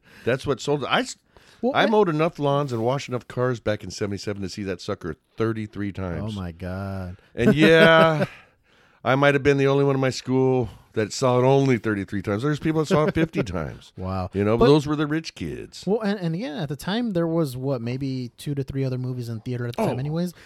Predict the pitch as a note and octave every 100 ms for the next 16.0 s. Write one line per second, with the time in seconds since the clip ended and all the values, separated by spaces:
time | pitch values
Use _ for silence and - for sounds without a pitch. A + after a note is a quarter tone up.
0 | - - A#3+ F#4 D4+ G3 - A3+ B3 A3+
1 | G3 D#3+ A#3 A#3+ F3+ D3 - D3+ - C#3
2 | D3+ C3+ C#3+ C3 - B2 G#2+ B2 G#2 G2
3 | G2+ G2+ G2+ F#3+ A#3 G#3 A3 A3+ - F3+
4 | C4 D3+ A#2+ - A2 B2+ F3+ - - -
5 | - - _ _ _ _ _ _ _ _
6 | _ _ - F#3+ G3+ D#3+ C3 B2+ C3+ C3+
7 | B2+ A2+ C3 _ B2 B2+ B2 B2 A#2+ G#2
8 | G2+ - A2 G2+ F#2+ F#2+ G#2 - A2 -
9 | F#2+ F2 D2 - - F#2+ F#2 A#2+ B2 A#2+
10 | G#2+ G2 D3 E3 E3+ A3+ G#2 F#2+ A2+ A2+
11 | F2 F2 G2+ D#2+ B3+ D#4+ D#3 D#3+ G3 B3
12 | C#3+ A3 A3+ B2 C3+ E3 E3+ - D#3 E3+
13 | G#3 E3 D3 B2+ - E3 C#3+ C#3 B2 D#3
14 | C3+ A2 A#2 A#2 A#2+ A#2 G#2 A#2+ D3 B2+
15 | G2+ G2+ - A2+ G#2 A2 G2 - G#2 E2+